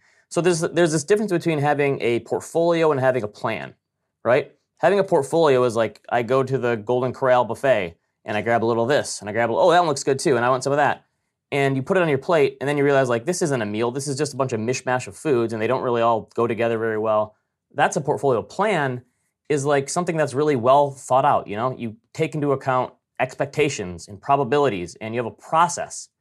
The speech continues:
And I think if you don't have these rules in place ahead of time to guide your actions, it's always, you're always gonna be playing catch up to whatever the price is doing. So when things are going really well and things are going up,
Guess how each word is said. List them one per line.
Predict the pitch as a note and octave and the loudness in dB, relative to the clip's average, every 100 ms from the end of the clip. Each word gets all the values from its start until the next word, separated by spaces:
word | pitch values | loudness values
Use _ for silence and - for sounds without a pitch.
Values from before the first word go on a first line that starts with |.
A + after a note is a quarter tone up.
| _ _ _ _ | _ _ _ _
And | C3+ C3 A#2+ A2+ | -2 0 -2 -4
I | - | -6
think | B2+ G#3 G#3 | -4 -2 -2
if | D#3 | -4
you | |
don't | C3 D3 D#3 | -2 0 -2
have | C3 B2 C3+ C#3+ C3 | -2 0 2 2 -2
these | B2 | -6
rules | G2 G#2 B2 D3 D3+ - - _ - | -6 -2 2 2 0 -10 -20 _ -8
in | B2+ | 0
place | C#3 C#3 | 2 0
ahead | - B2+ | 0 -2
of | C#3 | 0
time | E3 E3 F#3 - _ _ _ _ | -2 -2 -4 -12 _ _ _ _
to | B2 | 0
guide | C3+ C#3 | 2 4
your | |
actions, | A#2 B2+ - F#3 F#3+ - _ _ _ _ _ _ _ | 2 0 -2 -4 -6 -14 _ _ _ _ _ _ _
it's | C#3 | 0
always, | D3+ G3 | 4 2
you're | - E3 | 2 4
always | G3+ | 4
gonna | F#3 E3+ | 4 0
be | |
playing | C#3 D#3+ D#3 C#3+ | 0 0 0 -2
catch | C#3 D#3+ C#3+ | -2 0 0
up | - | 0
to | |
whatever | C3+ C3+ | 0 0
the | A2+ | -2
price | - D3+ D3+ | -2 -2 -2
is | G#2+ | -4
doing. | G2 D#2 - | -8 -8 -10
So | - D3 | -2 0
when | D#3 | 0
things | C#3 G#3 F#3 | 0 0 2
are | |
going | D#3+ D#3+ | 2 2
really | D3+ D3+ | 2 2
well | D#3 F3+ | 4 2
and | D3 | 2
things | D3+ | -4
are | C3+ | -2
going | B2 | 0
up, | E3+ - - | 0 -2 -4